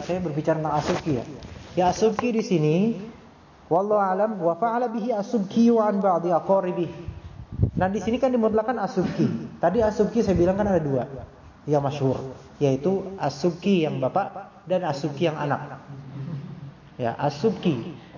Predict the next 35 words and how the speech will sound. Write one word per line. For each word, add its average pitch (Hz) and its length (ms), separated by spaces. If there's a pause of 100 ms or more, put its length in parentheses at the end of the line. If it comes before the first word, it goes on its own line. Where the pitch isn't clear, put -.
(120)
Ada 151 160
yang 196 320
Taj-, 170 480
Taqiyuddin 190 480
As-Subki 185 400
sebagai 165 320
bapak, 151 400
ada 135 160
yang 180 240
Tajuddin 170 720
As-Subki 175 480
sebagai 160 320
anak, 151 240
ya 120 160
kan? 151 80 (640)
Anaknya 160 320
langsung 175 240
itu, - 80
bukan 131 400
anak 131 240
mana-mana, 135 480 (160)
anaknya 147 400
langsung. - 160 (640)
Nah, 180 400
Taqiyuddin 226 480
As-Subki 214 800
biasanya 190 800
dimutlakan 196 800
da-, 170 240 (160)
di 175 80
kitab-kitab 208 480
ulama, 208 480
baik 180 320
itu 196 80
ulama 190 320